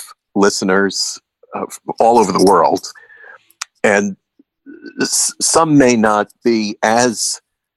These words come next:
uh, uh, familiar with why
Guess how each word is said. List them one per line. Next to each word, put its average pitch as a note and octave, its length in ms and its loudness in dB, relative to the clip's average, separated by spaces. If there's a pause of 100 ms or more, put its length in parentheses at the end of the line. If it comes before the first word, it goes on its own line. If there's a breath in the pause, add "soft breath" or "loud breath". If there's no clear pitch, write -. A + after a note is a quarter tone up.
(380)
uh, G2 380 0 (540)
uh, G#2 260 -10
familiar G#2+ 600 0
with F#2 480 -2
why G#2+ 460 0